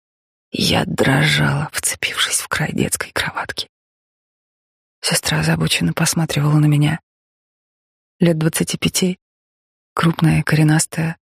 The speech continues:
Она прямо-таки источала благожелательность.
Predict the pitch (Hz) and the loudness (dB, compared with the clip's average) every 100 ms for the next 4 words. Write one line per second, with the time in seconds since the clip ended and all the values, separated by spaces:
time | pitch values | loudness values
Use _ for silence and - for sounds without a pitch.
0 | _ _ _ _ _ _ - 135 - 131 | _ _ _ _ _ _ 0 2 2 -2
1 | - - 151 - 170 - 139 143 143 151 | -2 0 0 0 -2 0 -2 0 0 2
2 | 143 151 147 - 156 156 - - | 2 2 0 -2 -2 -2 -4 -8